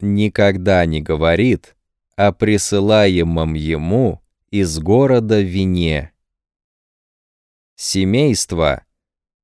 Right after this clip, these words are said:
которое посещается моей матерью, живет очень бедно. Посещаемое моей матерью семейство живет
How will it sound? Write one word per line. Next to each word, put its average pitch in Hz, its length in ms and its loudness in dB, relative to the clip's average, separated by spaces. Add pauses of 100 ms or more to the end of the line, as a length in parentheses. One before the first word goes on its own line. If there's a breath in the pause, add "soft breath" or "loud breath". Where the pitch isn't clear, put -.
которое 101 720 2 (120)
посещается 95 1300 0
моей 87 480 -2
матерью, 85 760 -2 (580)
живет 101 760 0
очень 127 580 0
бедно. 78 720 -2 (1600)
Посещаемое 95 1300 0
моей 92 560 0
матерью 82 840 -2
семейство 85 1080 -2 (1000)
живет 90 760 0